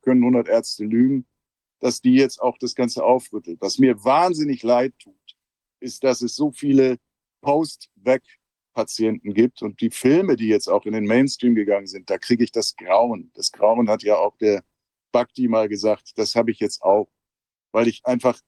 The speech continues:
es zum Kotzen finde, dass ein Konzern wie BioNTech, ähm, oder wie sie auch heißen, oder Pfizer und so weiter, sich einfach entziehen. Und das sind kleine Summen, die da jetzt erforderlich sind,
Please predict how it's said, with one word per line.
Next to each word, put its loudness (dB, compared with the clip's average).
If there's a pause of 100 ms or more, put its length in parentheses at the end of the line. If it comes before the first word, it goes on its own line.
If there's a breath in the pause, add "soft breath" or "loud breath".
es -12
zum -2
Kotzen -2
finde, -6 (360)
dass 2
ein 2
Konzern 0
wie 0
BioNTech, 2 (760)
ähm, -2 (920)
oder -2
wie -2
sie 0
auch -4
heißen, 0
oder -2
Pfizer 0
und -6
so -4
weiter, 0
sich -14
einfach -2
entziehen. 2
Und -8
das 0
sind 0
kleine 0
Summen, -6
die -12
da -2
jetzt -6
erforderlich -2
sind, -6